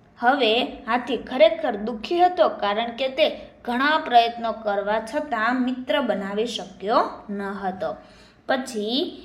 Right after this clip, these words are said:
એક દિવસ બધા પ્રાણીઓ અહીં તહીં જંગલમાં દોડતા જોઈને હાથીએ દોડતા રીંછને પૂછ્યું કે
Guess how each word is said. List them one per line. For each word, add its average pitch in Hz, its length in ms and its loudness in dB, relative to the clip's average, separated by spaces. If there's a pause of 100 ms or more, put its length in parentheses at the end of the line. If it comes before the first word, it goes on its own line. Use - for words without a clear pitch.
એક 302 320 2
દિવસ 190 520 -2
બધા 277 400 0
પ્રાણીઓ 208 520 -2 (440)
અહીં 294 320 4
તહીં 208 300 -2
જંગલમાં 226 800 0 (920)
દોડતા 240 560 2
જોઈને 254 640 0
હાથીએ 226 580 2
દોડતા 240 540 6
રીંછને 208 500 -4
પૂછ્યું 240 580 -6
કે 160 120 -6